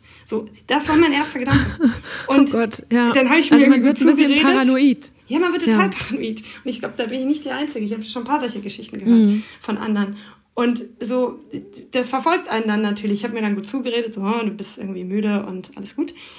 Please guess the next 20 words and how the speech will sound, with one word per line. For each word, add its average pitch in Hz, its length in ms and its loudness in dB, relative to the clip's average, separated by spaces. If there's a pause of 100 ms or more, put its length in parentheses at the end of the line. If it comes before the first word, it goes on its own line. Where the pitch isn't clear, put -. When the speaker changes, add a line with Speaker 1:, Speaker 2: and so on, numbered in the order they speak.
(220)
Speaker 1:
Ähm, 220 580 -2 (400)
aber 226 440 0 (240)
dieses 208 380 -2
Sicherheitsgefühl 247 1120 -4
ist 208 200 -8
natürlich 214 520 -4
schon 202 220 -2
sehr 208 200 -4
beeinträchtigt 220 800 -8 (560)
und 196 260 -6
wenn, 190 200 -6
ja, 180 200 -12
wenn 185 140 -8
nicht 202 160 -8
sogar, 208 340 -12 (260)
pff, - 300 -18 (120)
ziemlich - 520 -12
zerstört 220 460 -6
bei 214 100 -6
vielen. 214 460 -6